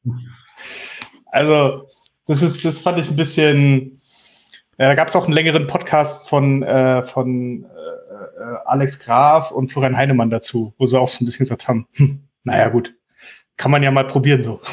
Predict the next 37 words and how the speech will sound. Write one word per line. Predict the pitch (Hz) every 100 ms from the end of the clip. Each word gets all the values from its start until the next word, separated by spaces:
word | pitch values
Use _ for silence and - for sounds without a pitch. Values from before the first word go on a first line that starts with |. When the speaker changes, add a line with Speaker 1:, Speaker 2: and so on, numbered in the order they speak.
| - -
Speaker 2:
<laughs> | - 139 - 220 - - - _
Speaker 1:
Ja, | - - -
das | - 127
Speaker 2:
Aber | 139
Speaker 1:
das | 143 143
Speaker 2:
wir | 139
haben | 202
ja |
noch | 180
nicht | 180 175
genug | 160 -
Plattformen, | 175 - 135 101 123 123
ne? | 139
Wir | 139
ist | - -
ja, | 127
wir | 120
haben | 123
Speaker 1:
Ja. | 135
Speaker 2:
ja | 123
noch | 120 143
nicht | 127 107
genug | 113 -
Plattformen | 123 - 117 113
in | 113
der | 110
Welt. | 107 - _ _ _ - - - - _ _ _ _ _ - - - - - - -
Speaker 1:
Ich | 143
frage | 151 180
mal, |
wann | 131
es | 131
die | 131
erste | 131 127
Plattform, | 147 - 107
Plattform | 104 - 90
gibt. | 85 -